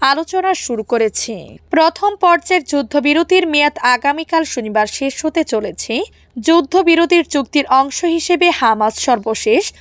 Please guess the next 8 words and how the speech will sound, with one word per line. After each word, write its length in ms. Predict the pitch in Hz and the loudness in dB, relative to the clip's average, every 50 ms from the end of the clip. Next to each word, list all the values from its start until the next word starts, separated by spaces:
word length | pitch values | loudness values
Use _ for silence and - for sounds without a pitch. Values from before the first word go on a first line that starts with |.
| - _ - | -20 _ -2
বৃহস্পতিবার 800 | 233 285 311 339 370 349 - - - 320 294 - 311 320 311 311 - - | 2 4 4 4 4 2 0 -2 -2 0 0 2 2 2 2 0 0 -2
শতাধিক 520 | - 247 233 - 262 240 - - 240 214 - | -4 -4 -2 0 0 -2 -2 -4 -10 -12 -10
ফিলিস্তিনি 580 | - - 262 240 277 277 - - - 294 302 294 | -6 -4 -4 -2 -4 -4 -4 -4 -4 -2 -2 -2
বন্দির 400 | 208 226 220 214 202 190 220 202 | -2 -2 -2 -2 -4 -6 -8 -6
বিনিময়ে 480 | 185 240 247 247 233 208 202 190 214 339 - - _ _ - | -4 -4 -4 -4 -4 -4 -6 -6 -6 -6 -6 -8 _ _ -2
চার 200 | - 320 311 320 254 - | 0 2 2 2 0 -2
জিম্বির 380 | - 339 349 349 330 381 381 320 220 | -2 -2 0 2 2 2 2 2 2
দেহাংশ 480 | - 285 277 - 285 302 269 - - | 0 0 0 0 0 -2 -2 -4 -2